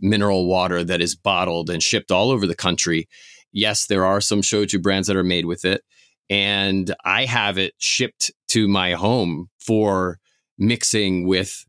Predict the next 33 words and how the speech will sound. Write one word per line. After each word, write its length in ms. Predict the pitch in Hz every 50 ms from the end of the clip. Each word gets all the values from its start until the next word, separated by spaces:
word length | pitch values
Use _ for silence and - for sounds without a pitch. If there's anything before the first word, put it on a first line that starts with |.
| - -
uh, 80 | 98 82 - 82 78 _ -
big 220 | 120 135 139 113
old 340 | 107 101 90 87 87 80 - - _ _ -
vessels 440 | 95 90 98 98 - - 113 92 85
of 140 | 92 85
it 100 | 82 87 _ _ _ -
for 120 | - 110 107
mixing 460 | 104 107 101 - - 110 98 95 95
with 300 | 98 95 90 - - - _ _ _ _ _ _ -
my 320 | 95 95 98 101 104 101 -
oyuwari. 560 | 104 117 151 165 117 85 67 55 52 - - _ _ -
And 480 | 95 95 92 92 90 90 87 78 82 - -
I 140 | - 85 107
think 220 | 107 - 110 92
it's 220 | 95 - - - - -
really 380 | 92 92 104 107 104 101 95
nice. 240 | 95 113 151 147 -
In 80 | 123 95
fact, 240 | 131 131 131 _ _ - - - - -
when 140 | - 117 117
we 80 | 120
go 180 | 117 123 117 113
to 200 | 101 - - 113
Yokaban 680 | 107 101 104 117 151 - 196 135 113 95 92 87 82 - -
down 280 | 104 117 110 110 107 104
in 280 | 98 98 92 92 90 - _ _ _ _ _ -
Kagoshima, 540 | 131 127 110 107 104 - 156 180 185 123 -
there 160 | 110 113 110
actually 300 | 110 135 - - 143 123
is 80 | 104
a 80 | 101 90
vending 280 | 85 101 120 165 202 180
machine 360 | 127 104 - - 104 95